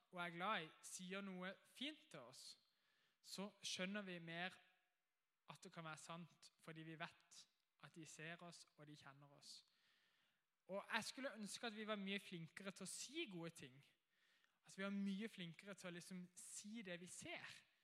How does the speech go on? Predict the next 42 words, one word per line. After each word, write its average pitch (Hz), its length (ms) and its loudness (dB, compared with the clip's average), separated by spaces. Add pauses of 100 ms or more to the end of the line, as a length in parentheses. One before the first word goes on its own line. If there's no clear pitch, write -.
(180)
til 175 160 0
de 160 160 -2
rundt 147 380 -8
oss. - 240 -10 (380)
At 165 100 -8
vi 185 100 4
kunne 196 200 2
fått 196 200 0
en 202 80 2
skikkelig 202 400 2
sånn 190 240 -2
kultur 202 440 -2
hvor 190 120 0
vi 180 140 -2 (340)
heier 202 300 2
på 220 140 -2
hverandre. 220 440 -2 (880)
Men 233 160 4
ikke 262 240 -2
bare 220 320 6
det 214 160 -2
å 202 80 0
være 196 300 4
den 190 160 2
som 190 160 2 (100)
gir, 240 320 -4
men 190 160 -2
også 202 320 -2
ta 226 160 -4
det 220 140 -2
ordentlig 226 420 0
imot. - 640 -2 (460)
Jeg 208 100 6
har 247 240 4
begynt 233 460 -2
også 214 180 2
å 208 180 2 (140)
gjøre 196 300 4
en 208 160 2
ting 175 180 0
som 185 160 -4
er 185 160 -6